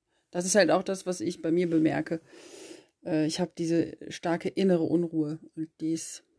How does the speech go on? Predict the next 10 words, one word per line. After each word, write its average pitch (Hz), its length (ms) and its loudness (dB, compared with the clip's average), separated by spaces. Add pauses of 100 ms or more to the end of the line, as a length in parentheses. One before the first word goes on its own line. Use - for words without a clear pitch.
(380)
im 175 140 0
letzten 175 340 0
halben 170 220 -2
Jahr, 175 340 -2 (580)
seit 165 360 -12
ich, - 220 -16
ähm, 160 440 -4 (300)
meine 160 240 2
Tabletten 170 440 0
absetze 185 580 -4